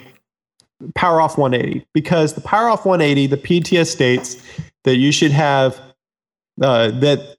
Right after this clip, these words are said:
the P T S allows, rather, uh, zero feet before your touchdown point and a hundred feet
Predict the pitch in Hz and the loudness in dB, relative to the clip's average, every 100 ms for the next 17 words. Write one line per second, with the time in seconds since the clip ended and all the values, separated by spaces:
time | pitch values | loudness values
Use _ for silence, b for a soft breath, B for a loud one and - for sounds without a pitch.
0 | - 139 135 220 - 180 151 135 147 185 | -8 -6 0 0 0 0 0 2 2 2
1 | 147 120 117 123 117 113 113 - _ _ | 0 -2 -4 -4 -2 -2 -6 -10 _ _
2 | _ _ - 131 120 113 120 151 151 131 | _ _ -4 0 0 0 -4 -10 -8 -6
3 | 117 113 135 175 208 190 147 - - 185 | -4 -4 0 2 2 2 0 -2 0 0
4 | 143 - - _ _ 147 139 - 160 180 | 0 -6 -18 _ _ -2 -2 0 2 2
5 | 156 139 160 151 143 123 - 131 123 123 | 0 0 -2 0 0 0 -2 -2 -2 -4
6 | - _ _ 151 135 123 170 170 156 - | -12 _ _ -2 0 0 0 0 -2 -2
7 | 147 139 | -2 -2